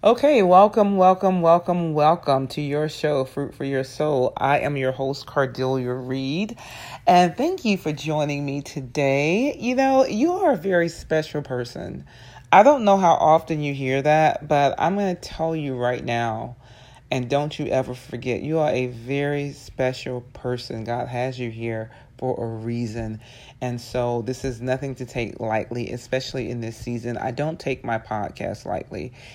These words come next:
They're very serious because God's word is serious and it's the truth.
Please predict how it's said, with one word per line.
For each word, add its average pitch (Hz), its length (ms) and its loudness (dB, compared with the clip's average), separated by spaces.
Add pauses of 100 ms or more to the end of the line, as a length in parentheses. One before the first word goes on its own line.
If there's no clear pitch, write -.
(160)
They're 139 180 -4
very 151 420 0
serious 113 680 -6
because 131 380 -8
God's 123 380 -4
word 117 440 -6
is 120 160 -8
serious 117 600 -6
and 120 180 -8
it's 113 140 -12
the 117 100 -8
truth. 123 420 -8